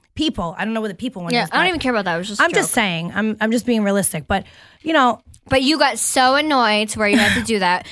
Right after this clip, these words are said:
Speaker 2: <laughs> So that happens in an episode, and we talk it out. And I actually respected you
Speaker 1: <clears throat>
Speaker 2: because you admitted it and said, "Yeah, I was being catty. I was being a bitch."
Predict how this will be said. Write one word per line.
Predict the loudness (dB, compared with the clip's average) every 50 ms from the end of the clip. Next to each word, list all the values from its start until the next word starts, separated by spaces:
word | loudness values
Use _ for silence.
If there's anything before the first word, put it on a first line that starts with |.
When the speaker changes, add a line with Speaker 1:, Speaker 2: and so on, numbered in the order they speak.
| -18
Speaker 2:
<laughs> | -14 -8
So | -2 2 4 4 6
that | 6 6 4 4 4
happens | 4 2 2 2 2 2 2
in | 2 2
an | 4 2
episode, | 2 2 0 -2 -2 0 2 2 2 2 2
and | 2 0 0
we | 0 -2 -4
talk | -2 0 0 0 2 2
it | 2 2
out. | 2 2 4 2 2 0 -2 -6 -12 -20 -20 -2 0
And | 2 4 4
I | 6 6
actually | 4 4 2 2 2 2 2
respected | 2 0 0 0 2 2 2 2 2 2
you | 2 2 2
Speaker 1:
<clears throat> | 2
Speaker 2:
because | 0 0 -2 0 2
you | 2 2
admitted | 2 2 2 2 2 2
it | 2 2 2
and | 0 0
said, | 0 0 0 0 -2 -6
"Yeah, | -4 0 2 2 4 4 4
I | 2
was | 2 0
being | 0 -2 -2 -2 0
catty. | 0 0 0 0 0 -2 -2
I |
was | -4 -4 -4
being | -4 -4 -4
a | -2
bitch." | -4 -4 -6 -6 -8